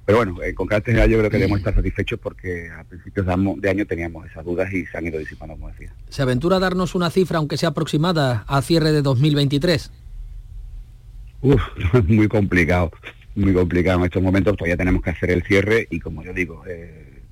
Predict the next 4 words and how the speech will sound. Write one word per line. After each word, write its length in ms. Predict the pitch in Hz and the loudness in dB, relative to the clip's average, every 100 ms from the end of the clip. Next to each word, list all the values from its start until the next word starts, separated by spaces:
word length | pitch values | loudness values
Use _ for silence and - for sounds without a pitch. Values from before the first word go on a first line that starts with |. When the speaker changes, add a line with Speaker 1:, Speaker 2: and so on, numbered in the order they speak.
| - - - - - - | -20 -20 -20 -20 -20 -20
Speaker 1:
aquí 680 | - - 95 98 98 80 90 | -14 -4 0 2 0 -6 -10
nosotros 200 | - 107 | -6 -2
tenemos 340 | 104 107 101 | 4 4 6
el, 420 | 107 101 95 87 | 4 4 4 0